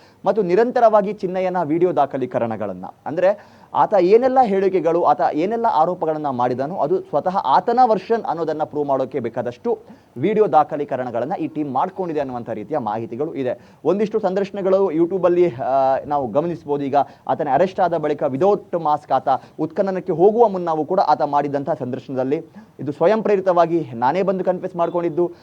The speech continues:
ನಾನು ಶವ ಹೂತಿದ್ದಿದ್ದು ನಿಜ, ಅಲ್ಲಿ ಶವಗಳು, ಅಸ್ಥಿಪಂಜರಗಳು ಇದೆ ಅನ್ನೋದನ್ನ ಆತ ಹೇಳಿದ್ದಿದ್ದು ನಿಜ ಅನ್ನೋ ರೀತಿಯಲ್ಲಿ ಆತ ಸಾಕಷ್ಟು ಸಂದರ್ಶನಗಳನ್ನ ಹೇಳಿದಾನೆ. ಒಂದಲ್ಲ ಎರಡಲ್ಲ, ಈ ರೀತಿ ಬೇರೆ ಬೇರೆ ಮಾದರಿಯ ಸಂದರ್ಶನಗಳನ್ನ ಮಾಡಲಾಗಿದೆ.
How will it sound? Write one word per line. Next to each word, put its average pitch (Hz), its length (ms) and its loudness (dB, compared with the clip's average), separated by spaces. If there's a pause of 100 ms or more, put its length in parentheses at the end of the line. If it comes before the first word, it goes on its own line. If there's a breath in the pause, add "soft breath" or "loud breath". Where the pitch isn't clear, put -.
(180 loud breath)
ನಾನು 147 140 -2
ಶವ 151 280 2
ಹೂತಿದ್ದಿದ್ದು 160 500 -2
ನಿಜ, 180 200 -2
ಅಲ್ಲಿ 170 420 0
ಶವಗಳು, 180 520 2
ಅಸ್ಥಿಪಂಜರಗಳು 190 720 -2
ಇದೆ 185 200 2
ಅನ್ನೋದನ್ನ 196 360 2
ಆತ 180 120 -2
ಹೇಳಿದ್ದಿದ್ದು 170 460 -2
ನಿಜ 170 180 -4 (360 loud breath)
ಅನ್ನೋ 190 200 2
ರೀತಿಯಲ್ಲಿ 202 360 2
ಆತ 170 100 0
ಸಾಕಷ್ಟು 170 480 -2
ಸಂದರ್ಶನಗಳನ್ನ 139 600 -6
ಹೇಳಿದಾನೆ. 131 540 -6 (120)
ಒಂದಲ್ಲ 220 340 2
ಎರಡಲ್ಲ, 175 400 4
ಈ 175 160 4
ರೀತಿ 185 340 2
ಬೇರೆ 175 240 2
ಬೇರೆ 202 200 0
ಮಾದರಿಯ 156 380 -2
ಸಂದರ್ಶನಗಳನ್ನ 131 680 -6
ಮಾಡಲಾಗಿದೆ. 131 600 -2